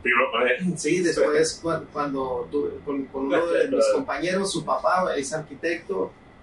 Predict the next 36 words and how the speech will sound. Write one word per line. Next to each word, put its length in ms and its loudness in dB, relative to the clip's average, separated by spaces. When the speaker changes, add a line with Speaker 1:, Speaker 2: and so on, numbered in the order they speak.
Speaker 2:
él 280 0
trabajaba 720 2
para, 680 0
para 260 0
esta 260 0
dependencia 540 0
del 100 -2
gobierno 460 0
para 500 -2
mantenimiento 880 -4
y 100 -4
construcción 500 -10
de 60 0
escuelas, 640 -2
y 140 2
él 140 2
me 60 6
empezó 260 4
a 40 2
Speaker 1:
inife. 120 0
Speaker 2:
jalar, 400 2
el 180 -12
inife, 360 -2
lo 120 -14
que 80 -16
actualmente 440 -6
es 80 -6
el 140 -4
inife, 280 -6
¿no? 200 -12
Entonces 360 -4
él 100 -4
me 60 -2
empezó 240 -8
a 40 -12
jalar, 420 -4